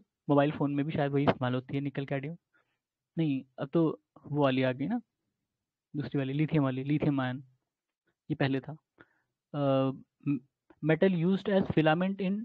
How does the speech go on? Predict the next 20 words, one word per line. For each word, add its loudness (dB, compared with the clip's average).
lightning 2
electric 0
bulb, -4
tungsten। -2
टंगस्टन -4
बहुत 2
हार्ड 4
मेटल 0
होता -6
है -2
वैसे, -6
लेकिन 0
जो 2
बल्ब 6
में 2
इस्तेमाल 0
होता 2
है 0
बहुत, 4
बहुत, 0